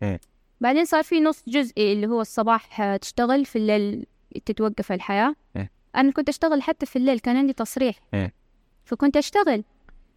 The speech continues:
Speaker 2: بس سبحان الله، يعني كورونا سببت، لأن الشركة اللي أنا كنت معاها شركة ضخمة، فبالنسبة لهم هذا الجزء قاعد يعمل waste.
Speaker 1: إيه.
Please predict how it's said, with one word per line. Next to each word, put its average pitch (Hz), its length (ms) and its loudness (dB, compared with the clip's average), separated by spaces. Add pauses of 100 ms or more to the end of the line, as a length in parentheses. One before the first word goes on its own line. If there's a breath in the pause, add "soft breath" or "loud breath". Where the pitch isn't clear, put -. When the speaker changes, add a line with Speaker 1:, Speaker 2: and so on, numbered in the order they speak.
(300)
Speaker 2:
بس 339 380 2
سبحان 320 380 0
الله، 277 260 0
يعني 220 260 -2
كورونا 254 440 0
سببت، 226 520 -4
لأن 226 260 0
الشركة 240 500 -2
اللي 214 300 0
أنا 247 80 2
كنت 269 240 -2
معاها 277 520 0 (600)
شركة 269 360 0
ضخمة، 247 420 0 (560)
فبالنسبة 240 640 0
لهم 233 300 2
هذا 247 400 0
الجزء 233 380 -2
قاعد 214 340 0 (220)
يعمل 208 640 0
waste. - 580 -2 (120)
Speaker 1:
إيه. 92 420 -2